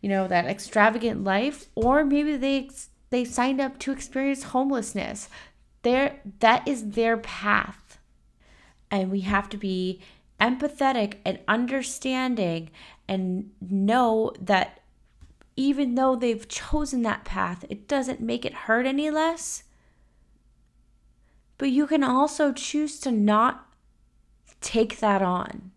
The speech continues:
to not take on the world, the suffering of the world.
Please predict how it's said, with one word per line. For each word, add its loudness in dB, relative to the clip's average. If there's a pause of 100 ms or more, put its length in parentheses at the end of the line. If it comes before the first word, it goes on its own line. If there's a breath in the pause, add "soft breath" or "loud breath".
to -4
not -2
take -6 (100)
on -2
the -6
world, 0 (580 soft breath)
the -12
suffering -2
of -4
the -4
world. -4